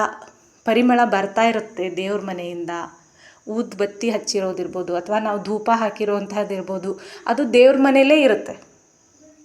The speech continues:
ಒಂಥರ ಮನಸ್ಸಿಗೆ ಸಮಾಧಾನ, ಖುಷಿ, ಸಂತೋಷ, ದೇವ್ರು ನಮ್ ಜೊತೆ ಇದಾನೆ ಅನ್ನೋವಂಥ ಭಾವನೆ ಸಂಜೆ ಟೈಮಲ್ಲಿ ನೀವು ದೇವ್ರ ಮನೆ ಬಾಗ್ಲು ಓಪನ್ ಮಾಡಿದಾಗ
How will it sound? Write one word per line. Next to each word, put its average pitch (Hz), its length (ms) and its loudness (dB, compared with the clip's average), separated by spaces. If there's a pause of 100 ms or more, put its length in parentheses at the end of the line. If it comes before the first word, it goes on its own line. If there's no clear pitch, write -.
(500)
ಒಂಥರ 247 280 0 (100)
ಮನಸ್ಸಿಗೆ 269 600 4
ಸಮಾಧಾನ, 208 800 0 (220)
ಖುಷಿ, 220 480 -2
ಸಂತೋಷ, 202 640 -4 (1120)
ದೇವ್ರು 277 320 6
ನಮ್ 262 260 2
ಜೊತೆ 240 260 2
ಇದಾನೆ 262 600 4
ಅನ್ನೋವಂಥ 226 580 0
ಭಾವನೆ 220 840 0 (240)
ಸಂಜೆ 240 480 2
ಟೈಮಲ್ಲಿ 254 640 2
ನೀವು 247 540 2
ದೇವ್ರ 233 260 4
ಮನೆ 247 220 2
ಬಾಗ್ಲು 220 460 2
ಓಪನ್ 214 420 -2
ಮಾಡಿದಾಗ 180 420 -4